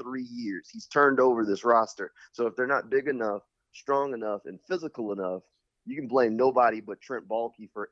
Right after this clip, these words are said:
every step of that process." Now, he gets another year to try and fix it. Uh, how much confidence do we have that he can turn it around? I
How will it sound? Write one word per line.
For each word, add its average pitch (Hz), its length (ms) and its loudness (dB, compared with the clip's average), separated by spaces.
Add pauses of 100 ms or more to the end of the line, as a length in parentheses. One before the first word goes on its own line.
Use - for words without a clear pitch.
every 113 640 -6
step - 480 2 (120)
of 92 200 0
that 92 300 0
process." 104 560 -2 (320)
Now, 113 320 -2 (140)
he 110 80 -16
gets 120 200 -10
another 127 220 2
year 135 180 2
to 120 60 2
try 139 200 2
and 101 160 -4
fix 226 280 -2
it. 139 200 -2 (480)
Uh, 113 120 -2 (300)
how 139 100 -2
much 143 200 -4
confidence 151 460 -4
do 147 120 -6
we 143 160 -2
have 147 280 4
that 127 100 0
he 143 140 -10
can 123 340 -10 (100)
turn 151 220 0
it 147 100 0
around? 156 520 0 (100)
I - 60 -14